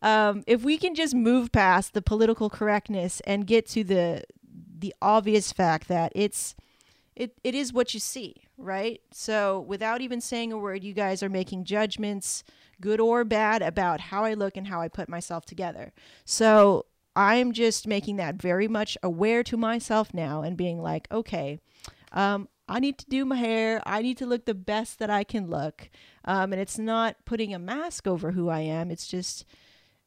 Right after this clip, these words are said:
showing people that, hey, I do care about what I look like and, and what my brand is. And so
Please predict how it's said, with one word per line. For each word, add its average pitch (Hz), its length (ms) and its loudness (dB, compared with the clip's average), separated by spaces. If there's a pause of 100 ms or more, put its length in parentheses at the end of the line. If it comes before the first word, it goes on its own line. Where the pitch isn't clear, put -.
(100)
showing 226 520 0
people 196 320 2
that, 170 180 2
hey, 190 240 0
I 175 180 -2
do 202 180 -6
care 175 420 -4
about 170 260 -4
what 165 120 -2
I 165 60 -2
look 165 220 -6
like 160 180 -6
and, 165 260 -10
and 175 200 -4
what 160 120 2
my 170 140 -2
brand 156 420 -4
is. - 280 -8
And 175 140 -8
so 185 360 0